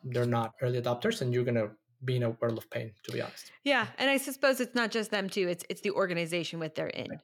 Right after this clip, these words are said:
Speaker 2: could be as well, right? So if you could have a, an early adopter mindset, but in an organization where it is just too structured or, or too,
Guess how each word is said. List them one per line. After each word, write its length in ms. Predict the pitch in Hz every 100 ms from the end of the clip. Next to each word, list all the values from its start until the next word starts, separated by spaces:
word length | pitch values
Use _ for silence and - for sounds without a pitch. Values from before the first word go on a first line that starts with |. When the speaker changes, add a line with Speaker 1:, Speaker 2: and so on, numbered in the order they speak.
| -
Speaker 2:
could 160 | 185
be 160 | 175 175
as 160 | 165 160
well, 180 | -
right? 220 | 156 180 190
So 60 |
if 60 | 175
you 100 | 214
could 160 | 214 190
have 300 | 185 175 175
a, 180 | 175 -
an 100 | 180
early 260 | 185 185
adopter 340 | 175 170 - 175
mindset, 400 | 170 170 160 156
but 100 | 170
in 100 | 180
an 120 | 180
organization 800 | 175 175 170 151 165 - 170 165
where 160 | 165
it 140 | 165 170
is 180 | 170 -
just 300 | 165 - -
too 160 | 190
structured 520 | - 175 - 180 170
or, 260 | 160 170 -
or 100 | -
too, 400 | 170 - 175 160